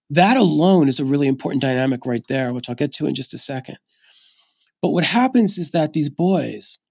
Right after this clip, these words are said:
are learning how to access and process and articulate their deeper emotional lives.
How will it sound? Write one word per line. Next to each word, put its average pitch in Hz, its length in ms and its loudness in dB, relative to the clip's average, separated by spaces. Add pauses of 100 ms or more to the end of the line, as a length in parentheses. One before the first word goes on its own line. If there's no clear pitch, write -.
(1300)
are 151 120 2
learning 226 640 4
how 185 300 0
to - 260 -10
access 175 760 -4 (240)
and 139 160 -6
process 170 840 -2 (120)
and 147 160 -4
articulate 135 840 -6 (920)
their 143 120 2
deeper 175 340 2
emotional 139 520 0
lives. - 640 -14